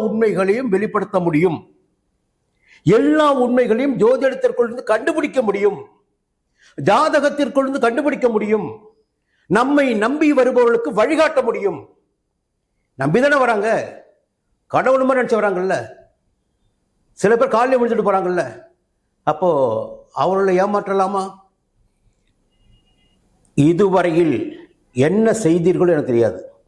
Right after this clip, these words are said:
இனிமேலாவது கிரகங்களை பற்றி முழுமையாக கற்றுக்கொள்ளுங்கள், பாவகங்களை பற்றி முழுமையாக கற்றுக்கொள்ளுங்கள். ஒரு சிலர் மட்டும் தான் சொல்றாங்க, கற்றுக்கொள்ளுங்கள், இல்லை என்றால்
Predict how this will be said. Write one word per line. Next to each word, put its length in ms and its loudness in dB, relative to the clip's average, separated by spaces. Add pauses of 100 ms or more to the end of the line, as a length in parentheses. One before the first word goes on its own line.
(480)
இனிமேலாவது 800 2 (120)
கிரகங்களை 480 2
பற்றி 240 -4 (100)
முழுமையாக 520 0
கற்றுக்கொள்ளுங்கள், 640 -4 (720)
பாவகங்களை 760 2
பற்றி 240 -4
முழுமையாக 420 0
கற்றுக்கொள்ளுங்கள். 640 -2 (1040)
ஒரு 240 2
சிலர் 220 0
மட்டும் 160 0
தான் 100 -2
சொல்றாங்க, 300 -2 (1300)
கற்றுக்கொள்ளுங்கள், 680 0 (720)
இல்லை 280 4
என்றால் 380 0